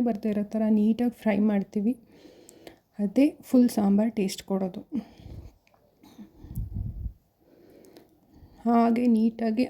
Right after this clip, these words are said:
ಅದು ಎಣ್ಣೆ ಬಿಟ್ಕೊಳ್ಳೋ ತನಕ, ಘಮ ಘಮ ಅಂತ ಬರೋ ತನಕ ಫ್ರೈ ಆದಮೇಲೆ ನೀರು ಹಾಕ್ಬಿಟ್ಟು ಮೂರು ವಿಷಲ್ ಬರ್ಸ್ಕೊಳ್ಳಿ. ನಾರ್ಮಲ್ ಮಟನ್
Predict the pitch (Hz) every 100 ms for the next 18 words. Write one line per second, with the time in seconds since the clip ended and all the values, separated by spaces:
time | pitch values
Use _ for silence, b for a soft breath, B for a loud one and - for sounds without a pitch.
0 | 220 214 214 208 226 226 214 - - 202
1 | 190 196 185 247 277 _ b b b 196
2 | 196 208 220 226 240 254 240 220 202 202
3 | 202 202 214 202 220 208 214 180 208 226
4 | 269 - b b b _ 233 247 269 190
5 | - 185 - 294 359 _ - B B B
6 | B B _ _ _ 240 254 247 196 185
7 | 247 302 214 - - 190 190 _ b b
8 | b b b - 220 208 202 233 262 294
9 | - 330 226 226 233